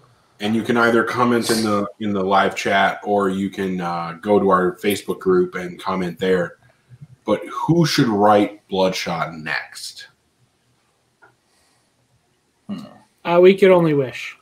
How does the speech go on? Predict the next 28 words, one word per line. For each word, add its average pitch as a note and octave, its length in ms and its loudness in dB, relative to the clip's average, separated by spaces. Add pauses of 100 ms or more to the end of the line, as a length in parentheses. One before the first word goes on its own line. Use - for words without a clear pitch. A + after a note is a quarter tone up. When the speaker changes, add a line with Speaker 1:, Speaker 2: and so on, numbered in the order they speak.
(1000)
Speaker 2:
This C#4 180 6
would G#4+ 80 4
be E4 80 0
Speaker 1:
Scott B3 140 -2
Speaker 2:
the - 40 -10
kind G3+ 200 -2
of, - 80 -12
I D3 100 0
think D#4 160 -2
this G#3+ 140 -8
would F#3+ 60 -8
be F#3 60 -6
the D3 80 -10
kind D#3+ 120 -8
of C3 60 -12
thing D3 100 -14
that C3 120 -10
ha-, C3+ 200 -8
well, C#3 280 -10
I D#3 60 -6
guess F#3+ 180 -2
we'll, D3 180 -6
we, C#3 140 -14
we C#3 200 -12
might C#3 180 -4
have A#2+ 160 -4
a G2+ 60 -8
hint. G#2+ 280 -16